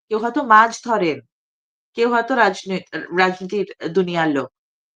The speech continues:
মা, কোনো মাকে কিছু বলার আগে এইটুকু মাথায় রাখবেন প্লিজ। এর বেশি আমার আজকে আর কিচ্ছু বলার নেই সত্যি। আপাতত এখানেই শেষ করছি আজকের মধুরিমা এবং,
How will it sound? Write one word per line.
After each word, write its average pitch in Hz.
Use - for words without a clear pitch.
মা, 151
কোনো 214
মাকে 190
কিছু 262
বলার 196
আগে 147
এইটুকু 196
মাথায় 127
রাখবেন 127
প্লিজ। 139
এর 214
বেশি 208
আমার 190
আজকে 175
আর 202
কিচ্ছু 196
বলার 135
নেই 135
সত্যি। -
আপাতত 208
এখানেই 208
শেষ 185
করছি 185
আজকের 165
মধুরিমা 143
এবং, 151